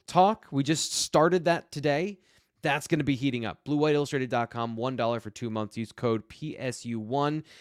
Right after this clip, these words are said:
to get that offer in. I put a link to sign up in the chat. So if you check that out, that'll take you to where you can sign up to Blue White Illustrated. I'm Thomas Frank Carr, and you have been awesome all season long. Thank you to everybody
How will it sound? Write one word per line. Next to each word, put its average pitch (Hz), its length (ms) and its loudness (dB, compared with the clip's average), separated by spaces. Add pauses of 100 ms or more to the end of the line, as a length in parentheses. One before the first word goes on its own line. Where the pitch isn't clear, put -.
(180)
to 139 100 0
get 143 300 2
that 131 200 0
offer 131 340 2
in. 170 380 0
I 143 80 0
put 147 240 0
a 135 40 4
link 165 280 0
to 180 100 -6
sign 151 300 0
up 139 160 0 (140)
in 208 400 2
the 156 100 -6
chat. 147 540 -4 (320)
So - 100 -8
if 120 80 -8
you 113 80 -10
check 185 360 0
that 190 180 4
out, 131 240 2
that'll 123 180 -2
take 135 240 -2
you 127 80 -4
to 120 60 -4
where 120 100 0
you 117 100 -2
can 110 140 -6
sign 113 160 0
up 110 120 -4
to 104 100 -6
Blue 107 240 -4
White 98 320 -4
Illustrated. 92 560 -8 (420)
I'm 170 140 4
Thomas 185 240 4
Frank 180 220 0
Carr, 185 260 4
and 127 240 -4
you 151 160 -2
have 139 160 2
been 139 240 -4
awesome 135 400 -4
all 123 180 -4
season 120 280 -8
long. 117 180 -4
Thank 143 240 -4
you 139 60 -4
to - 160 -8
everybody 143 480 0